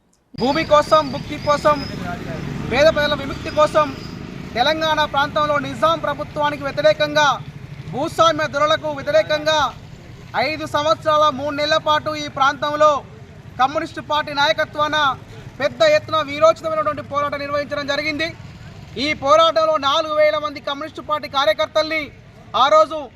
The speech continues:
నైజాం ప్రభుత్వం, అదేవిధంగా కాంగ్రెస్ సంబంధించినటువంటి, యూనియన్ సంబంధించినటువంటి సైన్యాలు కమ్యూనిస్టు పార్టీ కార్యకర్తలను సంపూర్ణ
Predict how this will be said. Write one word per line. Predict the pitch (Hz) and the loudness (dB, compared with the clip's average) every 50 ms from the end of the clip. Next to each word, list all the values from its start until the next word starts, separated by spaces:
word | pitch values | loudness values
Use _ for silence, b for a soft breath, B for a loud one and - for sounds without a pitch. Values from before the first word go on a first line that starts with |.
| - - - | -20 -20 -10
నైజాం | 185 220 254 285 247 339 339 320 | -4 -4 -4 0 2 2 2 2
ప్రభుత్వం, | 320 311 311 302 320 311 - - 330 320 302 | 2 0 -4 -4 -4 -8 -2 0 0 0 0
అదేవిధంగా | 294 294 311 302 302 311 302 294 | 0 0 2 2 2 0 -4 -6
కాంగ్రెస్ | - - 269 277 302 302 311 311 - | -4 -2 -2 -2 0 0 0 0 0
సంబంధించినటువంటి, | 320 302 311 302 302 302 285 302 302 294 277 294 | -2 -2 -2 -4 -6 -6 -2 -2 -2 -2 -2 -6
యూనియన్ | 277 294 294 294 302 302 | -8 -8 -6 -4 -4 -4
సంబంధించినటువంటి | 269 302 294 285 311 311 294 294 294 294 269 269 294 294 269 240 - - - - - | -4 -6 -6 -6 -6 -4 0 0 0 0 0 -6 -8 -8 -8 -10 -14 -18 -18 -18 -6
సైన్యాలు | - 262 247 269 311 294 320 339 330 330 320 311 277 226 - - - - - - | 0 2 2 2 2 2 2 2 4 6 4 4 4 0 -8 -16 -20 -20 -4 -4
కమ్యూనిస్టు | 240 262 311 330 320 - - | -4 -4 -2 -8 -10 -12 -6
పార్టీ | - 311 302 294 294 | -4 -4 -4 -4 -4
కార్యకర్తలను | - 285 294 311 302 320 311 311 311 302 285 | -4 -2 -2 0 -2 -2 -4 -2 -4 -4 -4
సంపూర్ణ | 294 294 285 285 302 302 294 269 | -6 -8 -8 -6 -4 -4 -4 -4